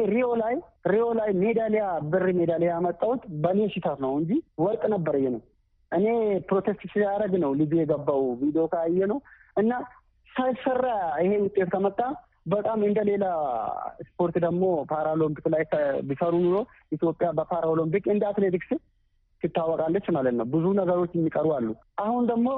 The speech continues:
እሱ አይደገምም። ይሄ ቶኪዮ ላይ ያጣዎቹ ነገሮች ብርም፣ እም፣ ሪከርድም ያጣው እና ብዙ ነገሮች ያጣው እሱን ለማመለስ ነው። እኔ ይሳ-፣ እና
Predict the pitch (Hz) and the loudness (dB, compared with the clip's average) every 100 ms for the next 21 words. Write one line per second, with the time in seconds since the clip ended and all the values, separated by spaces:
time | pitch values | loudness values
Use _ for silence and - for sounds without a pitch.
0 | - - 180 226 170 147 143 127 117 _ | -2 -2 0 0 2 0 0 0 -4 _
1 | _ _ 143 185 175 - 143 131 170 190 | _ _ 0 2 0 0 -4 0 0 0
2 | 285 - - _ _ _ _ _ _ 170 | -2 -6 -20 _ _ _ _ _ _ -2
3 | 196 202 208 214 208 - 196 175 156 131 | 0 0 0 0 0 0 0 2 0 0
4 | - - _ _ _ _ 135 180 185 220 | -4 -20 _ _ _ _ 0 2 2 0
5 | 233 - _ _ _ 156 190 208 202 196 | -2 -8 _ _ _ 0 0 2 0 0
6 | 170 147 156 185 170 202 190 185 202 208 | 0 0 0 0 2 2 0 0 -2 0
7 | 202 214 240 - - 165 196 214 208 185 | 0 -2 -4 -12 -6 0 2 4 2 2
8 | 185 180 170 196 196 190 196 185 160 147 | 0 0 0 2 0 2 0 2 0 2
9 | 143 139 113 117 123 107 - - 127 135 | 2 0 0 0 0 -2 -6 -8 -8 -4
10 | 175 175 - - - 220 247 | -2 -4 -6 -18 -6 0 0